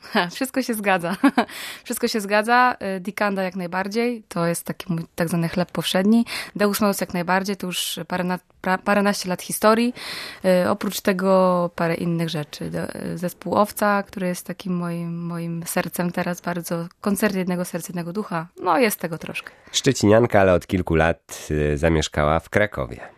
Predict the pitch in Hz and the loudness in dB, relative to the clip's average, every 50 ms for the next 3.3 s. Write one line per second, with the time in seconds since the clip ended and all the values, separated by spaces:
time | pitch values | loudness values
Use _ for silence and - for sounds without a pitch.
0 | _ _ - - 214 240 233 - 196 180 170 160 160 165 185 214 247 247 247 262 | _ _ -6 -4 -4 -2 -2 0 0 0 0 -2 -4 -4 -2 -2 -2 -4 -8 -14
1 | - - 196 185 - 185 180 175 180 196 196 190 180 180 - - - 175 165 160 | -6 -6 -6 -4 -2 -4 -4 -2 -2 -2 -2 -2 -2 -4 -6 -6 -6 -8 -8 -8
2 | 170 - - - - 160 - - - 190 - - 175 185 185 - - - 180 - | -8 -10 -10 -10 -10 -8 -8 -4 -4 -4 -2 0 -2 -2 -2 -4 -8 -8 -6 -4
3 | - 196 196 233 247 | -4 -2 0 0 0